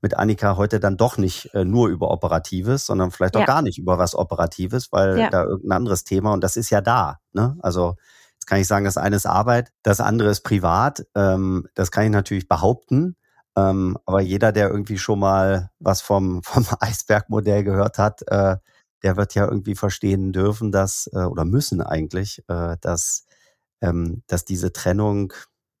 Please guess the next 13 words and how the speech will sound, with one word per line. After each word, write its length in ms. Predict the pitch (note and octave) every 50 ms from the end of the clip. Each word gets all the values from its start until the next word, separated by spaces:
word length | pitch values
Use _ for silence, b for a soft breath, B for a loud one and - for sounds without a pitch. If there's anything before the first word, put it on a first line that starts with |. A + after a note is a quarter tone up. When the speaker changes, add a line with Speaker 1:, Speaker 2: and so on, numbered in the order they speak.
| _ _ _ _ _ _
Speaker 1:
in 100 | - -
der 140 | F2 F2+ E2+
Theorie 400 | - - F#2+ F#2 E2+ - A2 A#2+
da 180 | - C3 A#2+ G#2+
ist, 240 | F#2+ A#2 A2+ - -
dass 140 | F#2 -
manche 260 | - F#2 G2+ A#2+ - A#2
Menschen 360 | G2+ G#2 G#2+ G#2+ - - G2
die, 100 | G2 F2+
glaub 180 | F#2 F2+ F#2
ich, 140 | F#2+ - -
auch 80 | F2 E2
schaffen, 480 | - - A2+ A#2+ - - E3+ F#3+ G3+